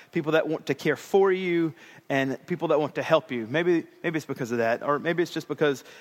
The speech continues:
as I saw that, God wants me to really kind of cram it into my really thick skull so he makes me preach on it, uh, so I won't forget it. Uh, and so I want us, you to see those things, and I want you to see these things in this text. So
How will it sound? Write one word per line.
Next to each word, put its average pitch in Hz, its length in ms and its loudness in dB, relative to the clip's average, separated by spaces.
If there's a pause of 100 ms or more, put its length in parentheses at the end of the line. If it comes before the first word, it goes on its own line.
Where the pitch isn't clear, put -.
(200)
as 151 220 4
I 139 120 4
saw 196 420 4
that, 123 360 0 (760)
God 156 280 4
wants 165 240 -4
me 160 120 0
to 147 60 2
really 143 400 2 (220)
kind 147 160 0
of - 100 -6
cram 165 300 2
it 175 60 -2
into 147 200 -6
my 147 120 4
really 143 260 2
thick - 220 -2
skull 147 260 0
so 151 100 -6
he 139 80 0
makes 139 200 -4
me 123 80 -6
preach - 320 -4
on 110 160 -4
it, - 120 -12 (300)
uh, 123 160 4
so 143 160 2
I 139 80 6
won't 165 260 0
forget 131 360 -2
it. - 180 -12 (320)
Uh, 123 320 4 (300)
and 127 80 -4
so 135 360 4
I 170 120 6
want 226 220 2
us, - 260 -8
you 165 140 -4
to 156 100 0
see - 180 -2
those 143 240 0
things, 127 260 -2
and 139 80 2
I 147 40 0
want 156 160 -4
you 156 80 -2
to 139 40 -2
see 185 200 -4
these 151 180 0
things 143 320 -4
in 139 120 -2
this 135 180 -4
text. - 380 -4
So 123 320 2